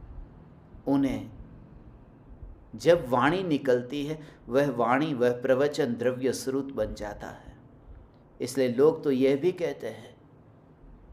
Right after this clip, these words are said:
जैसे आपने पूछा, लोग तो यहाँ तक कहते हैं कि परम कृपालु देव का जो आत्मसिद्धि शास्त्र है, उसे शास्त्र नहीं कहना चाहिए, क्योंकि वे तो गृहस्थ थे।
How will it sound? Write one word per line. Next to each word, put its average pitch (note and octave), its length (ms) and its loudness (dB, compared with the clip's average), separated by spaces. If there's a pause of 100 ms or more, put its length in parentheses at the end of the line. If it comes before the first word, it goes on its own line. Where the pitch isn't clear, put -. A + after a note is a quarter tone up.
जैसे E3 260 4
आपने F#3 500 4
पूछा, E3 380 0
लोग D#3 360 2
तो F3+ 80 0
यहाँ C3+ 380 2
तक F#3+ 160 -4
कहते D3 260 2
हैं C3 60 -2
कि C3 100 -2
परम D3+ 340 4
कृपालु C3+ 520 4
देव B2+ 280 2
का C#3 180 2
जो C3 320 -2
आत्मसिद्धि B2+ 800 -2
शास्त्र B2 560 0
है, G2 240 -4 (300)
उसे D3 260 2
शास्त्र C3 560 0
नहीं E3+ 200 -4
कहना A#2 360 0
चाहिए, - 460 -14 (1500)
क्योंकि F#3+ 200 4
वे G3 160 6
तो G3+ 160 6
गृहस्थ E3+ 520 8 (120)
थे। - 120 -14